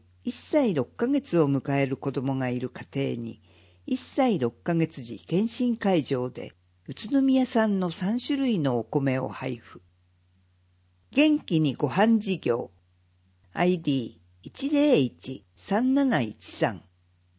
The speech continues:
食べることの大切さや、地元のお米の美味しさを知ってもらうため、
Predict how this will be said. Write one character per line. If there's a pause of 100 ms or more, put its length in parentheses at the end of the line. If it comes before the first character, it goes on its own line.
(640)
食
べ
る
こ
と
の
大
切
さ
や、 (220)
地
元
の
お
米
の
美
味
し
さ
を
知
っ
て
も
ら
う
た
め、